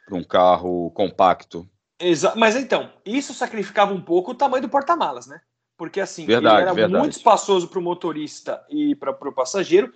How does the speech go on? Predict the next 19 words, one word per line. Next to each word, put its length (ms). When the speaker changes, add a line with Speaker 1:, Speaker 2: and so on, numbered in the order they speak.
Speaker 2:
Tinha 160
um 40
espaço 340
até 160
que 120
muito 300
interessante 580
pra 140
quem 240
ia 120
atrás, 440
porque 260
ele 120
era 160
bem 240
quadrado, 680
como 200
você 240
falou. 340